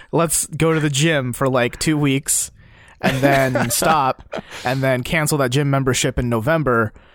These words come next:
Speaker 1: to then start it back up next year. <laughs>
Speaker 2: Yeah. And, like, pay for it for six months and don't even go.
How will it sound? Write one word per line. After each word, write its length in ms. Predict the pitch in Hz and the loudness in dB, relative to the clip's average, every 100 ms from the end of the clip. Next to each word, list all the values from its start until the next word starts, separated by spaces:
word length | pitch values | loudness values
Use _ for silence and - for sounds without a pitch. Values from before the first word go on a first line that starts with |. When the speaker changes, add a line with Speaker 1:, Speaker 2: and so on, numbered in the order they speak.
| - _ | -20 _
Speaker 1:
to 680 | - 143 127 123 120 117 113 | -2 0 2 2 0 0 -2
then 260 | 117 123 113 | -2 -2 0
start 220 | - 123 | 0 -2
it 80 | 113 | 0
back 220 | 113 110 | -2 0
up 260 | 113 104 - | -2 -2 -4
next 320 | 104 90 - | -8 -6 -8
year. 160 | - - | -8 -6
<laughs> 40 | - - - - _ _ _ _ _ | -6 -6 -14 -20 _ _ _ _ _
Speaker 2:
Yeah. 220 | - 73 78 - 370 - - | -4 -2 -2 0 -2 -2 -4
And, 100 | 370 | -2
like, 160 | 113 110 | -2 -2
pay 200 | - 113 | -2 -2
for 180 | 113 101 | 0 -2
it 60 | |
for 80 | 85 | -2
six 260 | 87 98 - | -4 -6 -4
months 180 | 85 80 | -6 -4
and 80 | |
don't 140 | 80 78 | -4 -4
even 140 | 69 | -4
go. 200 | 65 76 | -4 -6